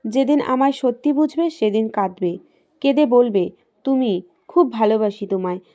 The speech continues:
আর আমি হেসে বলবো, "এর থেকে বেশি ভালোবেসেছিলাম তোমায় আমি।" তুমি যদি সঠিক হও তাহলে তা প্রমাণ করার চেষ্টা করো,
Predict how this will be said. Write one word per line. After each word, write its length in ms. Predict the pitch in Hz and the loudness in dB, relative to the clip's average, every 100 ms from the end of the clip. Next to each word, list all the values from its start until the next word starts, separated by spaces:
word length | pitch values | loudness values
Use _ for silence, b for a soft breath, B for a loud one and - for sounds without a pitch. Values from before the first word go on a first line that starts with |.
| b | b
আর 180 | - 196 | -6 -4
আমি 240 | 190 196 247 | -2 -2 -2
হেসে 300 | 247 233 294 | -4 -2 0
বলবো, 420 | 294 269 208 185 b b | 2 2 0 -2 b b
"এর 180 | 196 208 208 | 0 0 0
থেকে 260 | 220 208 202 | -6 -2 0
বেশি 300 | 202 202 285 | 0 -2 -4
ভালোবেসেছিলাম 880 | 233 190 180 185 196 196 180 180 | 0 0 0 -2 -4 -4 -4 -4
তোমায় 380 | 180 180 175 175 | -6 -6 -4 -6
আমি।" 180 | 175 180 185 b b - | -6 -8 -10 b b -2
তুমি 180 | 285 | 0
যদি 240 | 285 285 302 | 2 0 0
সঠিক 420 | 294 285 302 320 | 0 0 0 2
হও 160 | 330 320 | 4 4
তাহলে 320 | 277 254 247 | 0 -2 -2
তা 120 | 226 | -4
প্রমাণ 360 | 220 226 233 262 | -4 -4 -4 -2
করার 220 | 285 294 | -2 -4
চেষ্টা 400 | 262 208 - 196 | -4 -8 -6 -6
করো, 280 | 185 185 | -4 -6